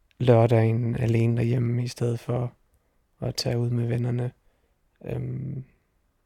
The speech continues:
men nej, ikke rigtig endnu.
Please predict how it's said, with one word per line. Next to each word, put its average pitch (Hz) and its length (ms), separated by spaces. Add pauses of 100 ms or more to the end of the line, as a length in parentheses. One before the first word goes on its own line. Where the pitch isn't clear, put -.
(2250)
men 120 680 (2000)
nej, 123 600 (220)
ikke 127 240 (120)
rigtig 127 420
endnu. 117 340